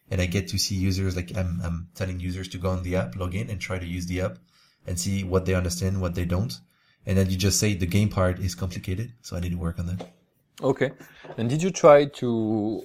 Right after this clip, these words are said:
Speaker 2: to do, um, I don't remember, uh, the name of these, uh,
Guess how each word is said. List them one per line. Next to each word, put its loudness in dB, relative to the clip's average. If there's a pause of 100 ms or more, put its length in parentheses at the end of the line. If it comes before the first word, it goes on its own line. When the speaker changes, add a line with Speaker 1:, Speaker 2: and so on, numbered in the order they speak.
(380)
Speaker 2:
to -8
do, -2
um, -6 (300)
I -2
don't -6
remember, -2
uh, -6
the -8
name -4
of -6
these, -10
uh, -4